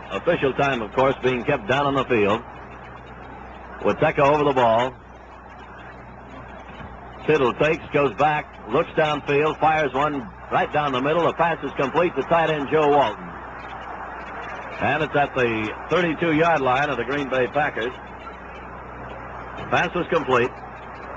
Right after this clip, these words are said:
And the New York Giants call timeout to stop the clock. The scoreboard shows thirty-three seconds remaining. Now Frank Gifford comes over the sideline to confer with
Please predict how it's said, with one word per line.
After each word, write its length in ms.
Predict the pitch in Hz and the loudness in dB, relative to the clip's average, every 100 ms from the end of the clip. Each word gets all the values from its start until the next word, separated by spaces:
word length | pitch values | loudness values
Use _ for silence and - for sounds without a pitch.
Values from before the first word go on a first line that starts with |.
| - - - - - - - | -12 -12 -12 -12 -14 -14 -4
And 240 | 101 127 147 | -2 0 0
the 160 | 135 | 0
New 160 | 131 160 | 2 4
York 260 | 156 156 156 | 4 4 2
Giants 300 | 147 151 - | 0 0 0
call 180 | 143 131 | 2 2
timeout 480 | - 170 151 143 135 | 2 0 2 0 0
to 80 | 120 | -2
stop 220 | - 160 160 | 0 0 0
the 100 | 147 | 0
clock. 320 | 127 110 127 - - 98 | 2 2 0 -10 -12 -10
The 120 | 95 | 2
scoreboard 460 | 156 165 139 139 135 | 4 6 6 2 2
shows 180 | 135 127 - | 2 2 2
thirty-three 600 | 180 180 175 135 151 151 156 | 2 4 2 2 2 2 0
seconds 300 | 131 139 123 | -2 -2 -2
remaining. 440 | 131 131 107 85 80 - - - - - - - - - - - - - - - - - - - - - | 0 0 -2 -4 -10 -14 -14 -14 -14 -14 -14 -14 -14 -14 -14 -14 -14 -14 -14 -14 -14 -14 -14 -14 -14 -6
Now 200 | 113 135 | -2 0
Frank 280 | 143 147 127 | 2 2 2
Gifford 380 | 139 160 117 98 | 2 2 2 0
comes 240 | 123 117 | -2 2
over 180 | 123 110 | 2 2
the 160 | 104 98 | -2 0
sideline 580 | 123 117 110 117 135 123 | 0 2 2 2 0 0
to 180 | 120 110 | 0 0
confer 480 | 113 101 123 143 139 | -4 2 4 6 4
with 160 | 110 | 2